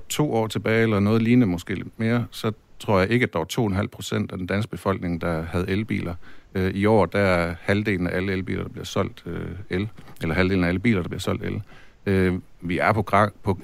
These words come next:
øh, på, hvad skal man sige, på vej til en større grøn omstilling af vores samfund, og der vil vi som festival gerne være de innovative, kreative og gå foran, øh, og det gør vi med det her tiltag.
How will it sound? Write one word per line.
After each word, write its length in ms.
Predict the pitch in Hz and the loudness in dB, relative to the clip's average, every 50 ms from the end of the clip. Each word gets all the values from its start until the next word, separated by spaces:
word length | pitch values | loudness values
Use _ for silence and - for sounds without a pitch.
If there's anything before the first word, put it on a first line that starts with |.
| - - | -8 -8
øh, 120 | 87 87 | -8 -4
på, 260 | - - 90 87 87 | -2 -2 -2 0 0
hvad 100 | 85 87 | -2 -2
skal 100 | 90 98 | -2 -4
man 60 | 101 90 | -4 -4
sige, 120 | - 98 | -4 -6
på 100 | - 95 | -4 0
vej 200 | 85 87 101 101 | 2 4 2 2
til 160 | - - 104 | 2 -2 -6
en 80 | 87 82 | -6 -4
større 300 | - - 95 95 101 104 | -2 0 2 2 2 0
grøn 260 | - - 101 101 104 - - - - | 0 0 -2 -2 -2 -8 -14 -16 -4
omstilling 560 | - 107 117 120 - 104 92 90 85 87 - | 0 0 0 0 0 -4 -4 -2 -4 -4 -4
af 80 | 90 90 | -4 -4
vores 140 | 87 92 - | -4 -2 0
samfund, 440 | - 117 139 156 - 120 117 - - _ - - - - - - - - - | 0 2 2 0 0 -2 -4 -4 -6 _ -18 -18 -18 -18 -18 -20 -20 -14 -2
og 140 | - 165 160 | -2 2 4
der 100 | 160 147 | 4 4
vil 120 | 123 104 | 4 4
vi 80 | 101 117 | 2 0
som 140 | 117 110 98 | -2 -2 -2
festival 440 | - 110 113 - - - - 90 - | -2 -2 -2 -2 -4 -6 -6 -6 -4
gerne 420 | 85 82 82 87 110 117 104 95 | -2 0 2 2 2 0 0 0
være 300 | 92 85 80 73 73 67 - - | -2 0 0 -2 -4 -6 -8 -6
de 60 | - | 0
innovative, 500 | 92 143 190 175 139 131 - 147 123 101 | 2 4 4 4 2 0 0 -2 0 0
kreative 480 | - - 127 127 131 139 - - 117 | 0 0 2 2 2 0 0 -2 -2
og 60 | 101 - | -2 -2
gå 60 | - | -6
foran, 420 | - - - 98 101 - 92 - - - - _ _ - | -8 -4 -4 -4 -4 -4 -6 -8 -12 -18 -20 _ _ -6
øh, 180 | 98 95 92 - | -4 -4 -2 -2
og 80 | 95 | -4
det 80 | 101 87 | -2 2
gør 120 | - 92 | 2 2
vi 80 | 90 98 | 2 2
med 120 | 90 85 | 0 0
det 120 | 80 71 76 | -2 -4 -6
her 80 | 78 | -8
tiltag. 340 | - - - - - - 82 | -8 -10 -12 -12 -10 -10 -10